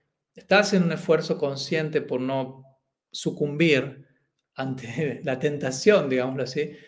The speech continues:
en el marco de cultivar una experiencia superior, y esa persona se mantiene fija.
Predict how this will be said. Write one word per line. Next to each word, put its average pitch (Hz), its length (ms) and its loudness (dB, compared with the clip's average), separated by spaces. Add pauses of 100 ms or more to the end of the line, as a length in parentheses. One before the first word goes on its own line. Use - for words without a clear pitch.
(480)
en 220 160 10
el 254 100 12
marco 220 460 6
de 160 100 4
cultivar 147 1000 -2
una 139 180 -10
experiencia 131 580 -2
superior, 117 640 -6 (140)
y 151 140 0
esa 156 220 2
persona 147 380 -2
se 143 160 -12
mantiene 123 460 -6
fija. - 440 -14